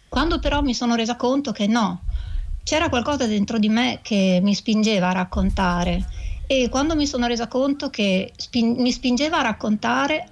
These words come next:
a cominciare dal primo momento in cui ho visto mio fratello in quella sua culletta all'ospedale, eh, ho capito che questa era una storia che, che aveva una pressione che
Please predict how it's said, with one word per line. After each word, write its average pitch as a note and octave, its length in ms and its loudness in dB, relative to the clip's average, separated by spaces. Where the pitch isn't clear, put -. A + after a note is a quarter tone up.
a B3+ 100 0
cominciare C4 760 0
dal A3+ 180 -2
primo A#3+ 240 0
momento B3+ 440 2
in G#3 140 2
cui A3+ 260 0
ho G3 180 2
visto G#3 300 0
mio F#3+ 140 2
fratello G3+ 520 0
in F3+ 60 2
quella F#3+ 240 -2
sua F#3 160 -4
culletta G3 580 0
all'ospedale, F#3 760 0
eh, F#3+ 600 2
ho A#3 120 -6
capito C#4+ 360 0
che B3 180 0
questa - 480 -2
era G#3+ 140 -2
una A3 140 2
storia A3+ 380 0
che, F#3 460 0
che F3+ 560 2
aveva A#3+ 380 2
una G3+ 380 2
pressione G#3 1120 0
che E3+ 760 0